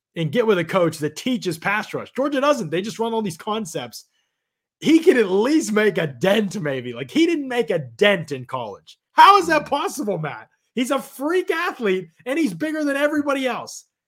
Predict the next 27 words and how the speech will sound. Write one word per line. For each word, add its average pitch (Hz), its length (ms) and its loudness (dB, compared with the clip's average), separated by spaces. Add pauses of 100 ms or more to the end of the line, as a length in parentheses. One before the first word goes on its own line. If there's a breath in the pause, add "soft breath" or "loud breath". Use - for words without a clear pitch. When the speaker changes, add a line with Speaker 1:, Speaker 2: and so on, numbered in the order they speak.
(160)
Speaker 1:
Like, 202 200 -2
he 285 180 -4
just 311 240 -6
had 233 260 -8
to 233 100 2
have 190 80 4
not 196 320 -6
been 220 180 -4
trained 180 540 -8 (180)
at 156 300 -6
all. 135 440 -4 (280)
Or 302 240 0
maybe 311 260 -2
it 269 80 0
was 208 140 -2
like, 196 200 -4 (140 soft breath)
if 151 100 -2
they 190 140 0
pass, 196 340 -6
take 185 200 -6
the 165 80 -8
play 135 240 -10
off. 90 200 -18 (380)
Like, 160 220 -4
we're 160 180 -4
saving 165 420 -4
you. 87 180 -20